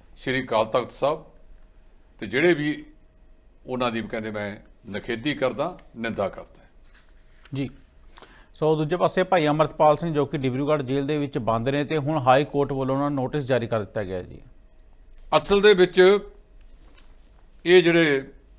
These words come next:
Speaker 1: ਭਾਈ ਅੰਮ੍ਰਿਤਪਾਲ ਸਿੰਘ ਨੇ, ਇਹਨਾਂ ਦੇ ਵਿਰੁੱਧ ਲਗਭਗ ਚੌਵੀ ਉਮੀਦਵਾਰਾਂ ਨੇ ਚੋਣ ਲੜੀ ਸੀ।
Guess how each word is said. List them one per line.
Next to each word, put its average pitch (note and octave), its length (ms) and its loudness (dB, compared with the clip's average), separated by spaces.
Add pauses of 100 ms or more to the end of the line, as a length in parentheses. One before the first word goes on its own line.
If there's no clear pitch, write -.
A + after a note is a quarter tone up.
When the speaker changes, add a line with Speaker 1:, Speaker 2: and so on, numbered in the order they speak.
(840)
Speaker 1:
ਭਾਈ E3+ 220 6
ਅੰਮ੍ਰਿਤਪਾਲ D#3+ 520 0
ਸਿੰਘ C#3 220 -8
ਨੇ, G2+ 160 -10 (2250)
ਇਹਨਾਂ G#3+ 260 4
ਦੇ A#3+ 140 8
ਵਿਰੁੱਧ G#3 320 4
ਲਗਭਗ F#3 880 4 (2250)
ਚੌਵੀ F#3 360 6
ਉਮੀਦਵਾਰਾਂ G3+ 480 6
ਨੇ F#3+ 140 2
ਚੋਣ F3 320 -2
ਲੜੀ D3+ 280 0
ਸੀ। D#3 340 -6